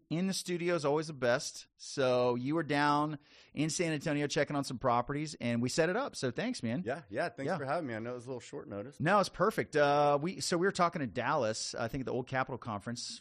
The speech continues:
Speaker 1: a little while back,
Speaker 2: Yeah, yeah.
Speaker 1: and, uh, kinda planted the seed to do this. And then now you're down here toon-, touring some San Antonio assets, which is cool. So thanks for making some time to stop by, man. It's awesome.
Speaker 2: Yeah, yeah, yeah. Glad to be here.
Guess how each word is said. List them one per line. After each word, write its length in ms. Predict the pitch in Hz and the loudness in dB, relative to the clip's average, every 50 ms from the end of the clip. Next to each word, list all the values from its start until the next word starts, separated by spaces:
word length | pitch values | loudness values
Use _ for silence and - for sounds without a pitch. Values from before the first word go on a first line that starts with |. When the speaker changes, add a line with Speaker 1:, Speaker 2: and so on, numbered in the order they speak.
| - | -12
Speaker 1:
a 60 | 104 | -6
little 180 | 120 127 123 120 | -4 -4 -2 0
while 240 | 110 107 104 98 92 | 0 0 2 0 0
back, 440 | 80 92 90 92 101 117 147 170 - - _ - - | -2 -2 -2 -2 -2 -2 -4 -6 -12 -18 _ -12 -8
Speaker 2:
Yeah, 120 | 117 110 | -6 -4
yeah. 120 | 110 120 | -4 -4
Speaker 1:
and, 140 | - 107 107 | -4 -4 -4
uh, 200 | 110 107 107 104 | -4 -4 -4 -6
kinda 180 | - - 127 104 | -6 -6 -8 -8
planted 300 | - - 127 127 123 110 | -6 -4 -2 -2 -2 -4
the 60 | 113 | -6
seed 300 | - - - 123 123 117 | -8 -6 -6 -6 -4 -4
to 80 | 117 107 | -6 -6
do 200 | 98 117 113 104 | -4 -4 -4 -2
this. 440 | 107 107 120 - - - - - - _ | 0 -2 -2 -2 -4 -8 -12 -12 -14 _
And 160 | - 113 110 110 | -8 -6 -4 -2
then 140 | 110 107 | -2 -2
now 120 | 107 113 117 | -2 -2 -2
you're 120 | 123 123 | -2 -4
down 240 | 117 123 120 120 123 | -4 -2 -2 -2 -2
here 80 | 123 120 | -2 -4
toon-, 340 | - - 131 123 127 120 - _ _ | -4 -2 -2 -2 -2 -2 -6 _ _
touring 280 | - - 185 170 156 | -6 -4 -4 -4 -4
some 140 | 143 - 127 | -4 -6 -6
San 200 | - - 143 135 | -6 -4 -4 -4
Antonio 340 | 123 - 127 120 110 104 101 | -4 -4 -4 -4 -4 -4 -4
assets, 640 | 95 90 90 - - 135 165 - - - - - - _ _ - - - - - - _ | -4 -4 -6 -8 -8 -12 -12 -10 -12 -12 -12 -12 -16 _ _ -20 -20 -20 -20 -20 -12 _
which 180 | 117 113 - 120 | -6 -6 -6 -6
is 100 | 107 - | -8 -8
cool. 380 | - - 120 110 117 143 190 | -6 -4 -2 0 0 -2 -4
So 180 | - - - 120 | -4 -6 -6 -4
thanks 180 | 113 151 160 | -2 -4 -4
for 80 | - 180 | -2 -2
making 220 | 170 170 165 170 | -2 -2 -4 -4
some 160 | - - 170 156 | -8 -10 -8 -2
time 220 | - 170 170 175 | 0 0 0 0
to 60 | 180 | -2
stop 200 | - - 196 180 | -2 -2 -2 -2
by, 160 | 165 185 202 | -2 -2 -2
man. 140 | 180 139 139 | -2 -2 -4
It's 100 | 160 - | -4 -4
awesome. 280 | 165 170 - - 95 80 - _ | -4 -4 -4 -6 -10 -12 -14 _
Speaker 2:
Yeah, 240 | - 135 175 196 147 87 | -4 -2 -2 -2 -2 -2
yeah, 240 | 98 135 185 190 139 | -4 -2 -2 -2 -2
yeah. 220 | 107 156 196 208 208 - | -2 -2 -2 -2 -4 -6
Glad 220 | - 123 139 175 | -4 -4 -2 -2
to 60 | 170 139 | -4 -6
be 100 | 170 214 | -8 -8
here. 240 | 254 - 98 - | -8 -8 -10 -12